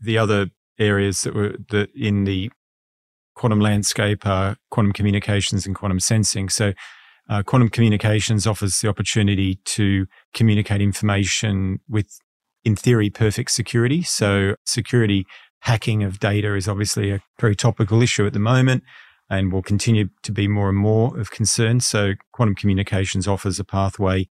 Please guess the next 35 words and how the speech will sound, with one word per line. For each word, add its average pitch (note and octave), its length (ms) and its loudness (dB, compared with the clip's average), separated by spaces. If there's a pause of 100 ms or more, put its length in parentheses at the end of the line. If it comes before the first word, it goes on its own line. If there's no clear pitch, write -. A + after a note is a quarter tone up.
to F#2+ 440 2 (220)
provide, F#2+ 640 0
in G2 120 -2
theory, F#2+ 360 2
perfect G#2 380 -4
security. B2 580 -2 (160)
So G#2+ 160 0
that's G2+ 160 0
a A2+ 160 0
major G2+ 400 -2
application G#2 580 -4
area G2 280 -2 (360)
which - 220 -10 (280)
cuts B2 220 -4
across G#2 300 -4
all G#2 180 0
of F#2+ 80 -2
the G2 80 -4
economy. A2+ 400 -2 (160)
Quantum A#2+ 280 4
sensing, D#3 720 0 (220)
there's A2 300 -2
a A2 60 2
lot G#2 160 2
of, G#2 240 -2
uh, G2+ 200 0 (200)
activity G#2+ 440 -2
globally, A#2 480 2
in F#2+ 140 0
particular G#2 420 -4
in G2 80 2
Australia G#2 380 2
in G#2 140 2
this G2+ 180 -2
area. G#2+ 340 2